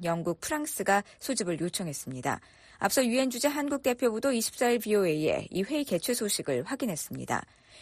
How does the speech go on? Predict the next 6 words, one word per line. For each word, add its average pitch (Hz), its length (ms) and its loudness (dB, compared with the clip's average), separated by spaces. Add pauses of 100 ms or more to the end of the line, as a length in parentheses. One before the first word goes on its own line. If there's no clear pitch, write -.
(120)
이달 214 200 6
안보리 202 380 4
의장국을 233 460 2
수임한 233 360 0
한국을 220 420 0
대표해 170 480 0